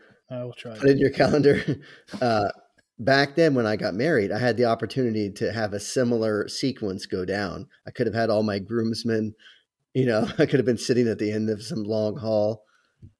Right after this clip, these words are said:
Speaker 2: and they could have showed, demonstrated their abilities with various weapons and electrical abilities. Uh, but I didn't
Speaker 1: Electrical
Speaker 2: do it.
Speaker 1: abilities. Interesting.
Speaker 2: You know, the guy, the last guy, was like, bzz, bzz, bzz,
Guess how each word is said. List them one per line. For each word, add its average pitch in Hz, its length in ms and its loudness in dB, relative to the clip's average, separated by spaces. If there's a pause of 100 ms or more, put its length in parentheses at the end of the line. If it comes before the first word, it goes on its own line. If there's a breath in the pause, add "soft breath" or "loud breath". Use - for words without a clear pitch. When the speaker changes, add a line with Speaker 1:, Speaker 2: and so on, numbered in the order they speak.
Speaker 2:
and 101 200 -6
they 101 120 -2
could 104 180 -4
have 98 120 -6
showed, 104 400 -2
demonstrated 113 640 2
their 113 140 2
abilities 104 600 0
with 95 160 -6 (640)
various 104 340 0
weapons 101 720 -4
and 87 220 -10
electrical 92 680 -6
abilities. 98 680 -4 (680)
Uh, 98 220 -2
but 131 120 4
I - 40 8
didn't 196 140 8
Speaker 1:
Electrical 135 200 -2
Speaker 2:
do - 60 2
it. 113 100 0
Speaker 1:
abilities. 104 420 -16 (120)
Interesting. 127 580 -8 (220)
Speaker 2:
You 359 120 4
know, 151 180 8
the 165 100 2
guy, 160 280 4
the 160 100 4
last 156 320 2
guy, 104 200 2
was 113 120 0
like, - 80 -12
bzz, 135 140 -10
bzz, 113 260 -4
bzz, 110 120 -6